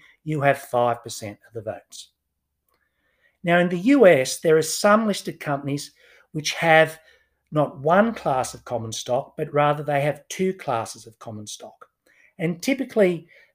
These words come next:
those two classes are referred to as Class A common stock and Class B common stock. And the main difference between them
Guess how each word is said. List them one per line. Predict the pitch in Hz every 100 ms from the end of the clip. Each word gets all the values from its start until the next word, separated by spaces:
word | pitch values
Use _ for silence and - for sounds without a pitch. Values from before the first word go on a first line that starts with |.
| -
those | 170 180 180
two | - 185 165 151
classes | - 143 139 135 147 120
are | 135
referred | 135 123 143 135 135
to | 131 120
as | 117
Class | - 147 139 -
A | 143 151 156
common | 160 139 127 113
stock | - 117 113 - _ _ _ _
and | 120 117
Class | - 127 120 - -
B | 139 143
common | 139 120 107 104
stock. | - - - _ _ _ _ _ _ _ -
And | 180
the | 170
main | 190 226 269 233
difference | 202 - 185
between | - 139 - 165 180 147
them | 104 135